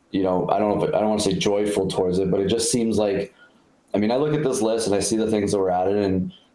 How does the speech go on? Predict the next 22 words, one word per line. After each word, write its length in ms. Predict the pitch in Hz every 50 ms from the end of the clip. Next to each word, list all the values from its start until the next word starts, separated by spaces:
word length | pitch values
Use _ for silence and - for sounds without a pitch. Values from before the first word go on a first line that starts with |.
| _ _ -
um, 220 | 87 87 87 85
at 100 | - 117
one 220 | 131 151 165 160 165
point 200 | - 143 254 120
it 80 | 92
gets 280 | 98 113 107 101 - - 95
really, 260 | 110 110 107 101 98
really 260 | 92 98 98 95 95
expensive 640 | 92 90 - - - 104 104 90 90 98 95 87 -
to 340 | - - 92 90 90 90 -
up 260 | 101 101 - - - _ _ _ -
or 160 | 95 98 165
to 280 | - 98 95 87 87 - - - _
buy 260 | - 101 117 117 110 101
everything. 500 | 95 87 95 95 92 92 90 87 87 87
So 120 | - 101
you 140 | 98 104 107
obviously 360 | 107 107 107 107 - 107 98
gotta 220 | 101 101 98 95
pick 300 | - - - 104 104 -
your 100 | - 95
niches 720 | 92 92 98 107 107 104 - - 98 92 90 - - - -